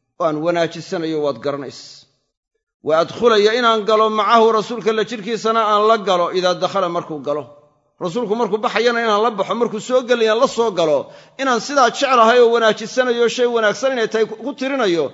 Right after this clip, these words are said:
Ilaahay waad ogtahay. Bimacnaa ha iga reebine,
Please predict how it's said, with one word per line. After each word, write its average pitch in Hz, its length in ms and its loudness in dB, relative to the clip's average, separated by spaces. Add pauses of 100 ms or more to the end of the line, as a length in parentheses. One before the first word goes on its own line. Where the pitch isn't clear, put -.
(300)
Ilaahay 214 300 4
waad 175 240 -2
ogtahay. - 260 -16 (480)
Bimacnaa 220 340 0
ha 180 120 0
iga 233 160 2
reebine, 220 520 0